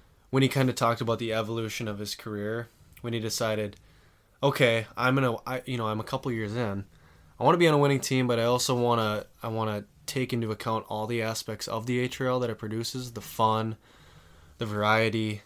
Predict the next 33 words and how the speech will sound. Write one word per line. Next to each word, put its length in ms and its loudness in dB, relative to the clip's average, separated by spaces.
the 60 -12
competition, 960 -4
the 140 -10
aspect 340 -10
of 140 -12
winning." 420 -2
So 140 -2
he 60 4
began 400 4
winning 300 0
with 180 -4
the 80 -6
Gothams, 760 -2
and 100 -6
then 140 -2
post 400 0
Gothams, 480 -4
I 80 -6
think 260 -6
he 140 -8
really 260 0
understood, 580 -4
"I 200 4
can 160 4
really 240 4
make 320 0
my 140 2
wiffle 280 -4
ball 200 0
experience 680 -4
in 220 -2
this 220 0
league 420 -4